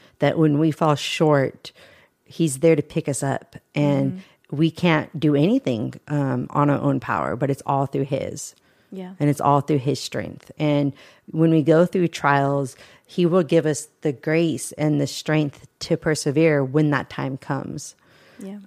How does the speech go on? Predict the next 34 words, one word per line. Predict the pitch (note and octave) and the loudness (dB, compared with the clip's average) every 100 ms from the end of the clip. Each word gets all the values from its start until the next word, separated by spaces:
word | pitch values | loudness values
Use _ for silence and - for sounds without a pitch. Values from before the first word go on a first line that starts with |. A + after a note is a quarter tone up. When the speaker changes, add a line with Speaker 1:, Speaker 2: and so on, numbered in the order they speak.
| - | -6
Speaker 1:
Um, | C#3 C3 C3 | -2 -2 -2
but | C#3+ - | -2 0
not | D#3 D3 | 0 2
a | C#3+ | 2
moment | C#3+ C#3 - | 0 0 -2
too | C#3+ C3 | -4 -4
soon. | - C#3 C3 | -2 -2 -2
And | C3 | -4
so | - C#3 | -4 -4
sometimes | - C#3+ C#3+ C#3+ C#3+ - - | -2 -4 -2 -2 -2 -4 -4
I | C#3 C#3 | -2 0
would | C3 D#3+ F3+ C#3+ B2+ - - _ _ | 0 2 4 2 -2 -10 -20 _ _
think | D#3+ C#3+ - | 0 0 0
that, | C#3 - | -2 -2
"Wow, | D3 D3 C3+ | 0 2 2
I'm | C#3+ | 0
just | D3 C3+ - | 0 -2 -6
really | C3+ C#3 C#3 | -4 -2 -2
damaged," | A#2+ C3 D3 D3+ B2+ - - | -2 -2 -2 -2 -4 -8 -6
but | C3 - - C3+ - | -6 -6 -14 -20 -4
praise | E3 D#3+ | 2 2
the | D3+ | 2
Lord | C#3 D#3 D3 C#3+ | 2 2 0 0
that | C3+ C3 - _ _ _ _ | -2 -2 -8 _ _ _ _
I'm | D3+ D3+ | 2 4
not, | D3 C#4 - _ _ - | 4 2 -4 _ _ -4
and | D#3 D3+ C#3+ C#3 | 0 2 2 2
that | C#3+ C3+ - - | 2 0 -4 -4
in | E3 D3 | 0 2
him | E3+ F3+ | 2 2
I'm | D3+ | 2
a | D3 | 2
new | D3+ | 2
creation. | - D#3 F3 - C3+ B2 | 0 -2 -2 -2 -6 -6